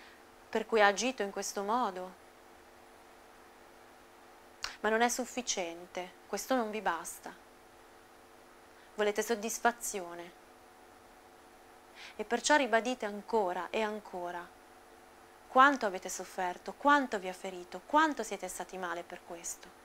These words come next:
E fate in modo che vi ascolti, perché è nella vostra stanza del perdono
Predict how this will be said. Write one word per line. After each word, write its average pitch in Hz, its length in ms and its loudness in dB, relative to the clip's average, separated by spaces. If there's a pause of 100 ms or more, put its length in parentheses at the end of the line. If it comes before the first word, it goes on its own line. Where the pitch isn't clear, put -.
(1040)
E - 40 -18
fate 311 280 4
in 269 100 2
modo 247 240 4
che 233 120 -4
vi 208 100 -4
ascolti, 247 760 -4
perché 202 380 -2
è 214 160 0
nella 208 280 -4
vostra 220 440 0
stanza 175 440 -12
del 180 140 -14
perdono 175 560 -14